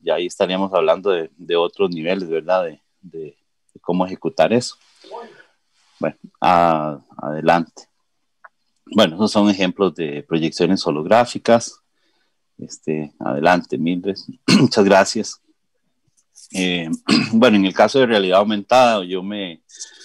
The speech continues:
me imagino una, eh, una reinterpretación de, de toda la megafauna, ¿verdad? Que, este, aunque es algo científico, también termina siendo algo bastante misterioso, porque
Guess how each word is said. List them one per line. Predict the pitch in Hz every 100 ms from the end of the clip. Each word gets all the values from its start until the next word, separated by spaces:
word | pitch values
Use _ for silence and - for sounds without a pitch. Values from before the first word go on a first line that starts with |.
| - - _
me | - 82 85
imagino | 87 82 85 90 95 98 87
una, | 87 90 92 80 71 69 - _ _ _ _ _ _ _ -
eh, | - 50 - 50 50 50 _
una | 50 92 95
reinterpretación | 95 - 85 78 78 78 95 92 92
de, | 85 73 71 - -
de | 73
toda | 73 85 90
la | 90 78
megafauna, | 78 82 78 73 104 104 104 95 85
¿verdad? | 71 95 113 _
Que, | - - _ _
este, | - - - 80 76 73 _ _ _ _ -
aunque | 92 -
es | 92
algo | 107 104 110
científico, | 110 107 - 113 107 -
también | - 80 90
termina | 87 92 98 95
siendo | - 95 92 87
algo | 85 92 92 - -
bastante | - 76 - 95 -
misterioso, | 98 87 - 85 101 101 101 -
porque | 85 - - 80 71